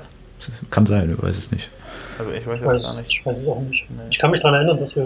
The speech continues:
Speaker 3: dass du das mal erwähnt hast.
Speaker 2: Ja, ich hatte mir überlegt, dahin zu düsen. Jetzt bin ich grad froh, <laughs> dass ich nicht getan habe.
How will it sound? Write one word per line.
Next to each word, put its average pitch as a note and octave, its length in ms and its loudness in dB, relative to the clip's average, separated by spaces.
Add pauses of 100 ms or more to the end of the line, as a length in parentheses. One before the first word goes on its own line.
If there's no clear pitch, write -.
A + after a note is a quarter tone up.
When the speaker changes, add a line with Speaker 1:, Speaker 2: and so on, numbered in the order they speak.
Speaker 3:
dass - 220 -12
du D3 80 -6
das C3+ 180 -8
mal B2+ 140 -4
erwähnt C3+ 360 -4
hast. C#3 200 -4
Speaker 2:
Ja, C3 80 6
ich C#3 160 2
hatte D#3+ 140 2
mir D#3+ 60 6
überlegt, D3+ 260 4
dahin D3+ 160 4
zu - 120 -4
düsen. A#2+ 200 0
Jetzt A2+ 180 -2
bin C3 80 -2
ich C3+ 80 -2
grad C3 180 -2
froh, C#3 160 0
<laughs> - 20 2
dass A#2 160 4
ich - 80 4
nicht - 200 -2
getan - 480 2
habe. B2 380 0